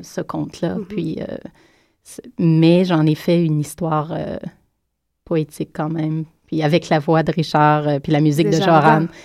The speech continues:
Speaker 2: Richard
Speaker 1: Ouais.
Speaker 2: Desjardins, ouais.
Speaker 1: Ouais.
Speaker 2: Et comment, comment est-ce que tu, tu passes de danse à marionnette ? Est-ce que, est-ce que tu peux dire que t'as tissé avec ces deux arts ou est-ce
Speaker 1: Mhm.
Speaker 2: que c'est marionnette qui prime et c'est danse qui porte
Speaker 1: Ouais.
Speaker 2: la marionnette ?
Speaker 1: Ben,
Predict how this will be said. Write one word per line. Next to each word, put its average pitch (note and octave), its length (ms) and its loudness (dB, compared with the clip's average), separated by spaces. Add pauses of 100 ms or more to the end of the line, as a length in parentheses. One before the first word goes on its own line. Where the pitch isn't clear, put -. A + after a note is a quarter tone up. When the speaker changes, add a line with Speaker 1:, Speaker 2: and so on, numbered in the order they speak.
(220)
Speaker 2:
Richard E3+ 240 0
Speaker 1:
Ouais. G3 40 -4
Speaker 2:
Desjardins, F#3 520 -8
ouais. F#3+ 100 -8
Speaker 1:
Ouais. E3 200 0 (500)
Speaker 2:
Et A#3+ 100 4
comment, B3+ 340 4
comment C#4 220 4
est-ce E4 180 0
que C#4+ 80 0
tu, B3 340 0
tu - 200 -8
passes C#4 360 4
de A3+ 260 4
danse A#3 640 2
à G#3+ 140 0
marionnette ? A3+ 680 2
Est-ce A#3+ 180 -2
que, - 80 -2
est-ce A3 320 0
que A3+ 220 0
tu - 160 -10
peux G#3 160 -2
dire A3 200 -4
que A3+ 120 -4
t'as G3+ 180 -2
tissé - 540 -2
avec G#3+ 260 0
ces A3 160 -4
deux G#3 300 0
arts C#4 200 0
ou C4 100 2
est-ce G3+ 200 4
Speaker 1:
Mhm. A3+ 60 2
Speaker 2:
que B3 180 6 (320)
c'est - 220 2
marionnette A#3 580 4
qui - 160 -6
prime D4 460 0
et G#3 240 2
c'est G3 280 -4
danse G#3+ 340 0
qui - 120 -16
porte - 540 -4
Speaker 1:
Ouais. G3+ 180 6
Speaker 2:
la G3+ 120 0
marionnette ? G3+ 560 -4
Speaker 1:
Ben, G#3 200 4